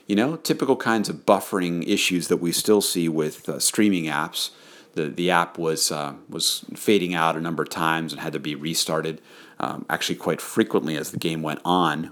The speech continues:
probably do-, owing to the significant number of people using it. But, uh,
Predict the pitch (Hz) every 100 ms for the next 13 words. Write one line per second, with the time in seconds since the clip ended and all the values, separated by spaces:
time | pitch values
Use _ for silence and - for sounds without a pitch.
0 | - - 87 82 85 80 80 - 78 -
1 | 85 85 80 - 85 78 71 - - 95
2 | 90 - 78 78 71 90 90 76 95 101
3 | 71 62 - - - - - - _ 95
4 | - 90 76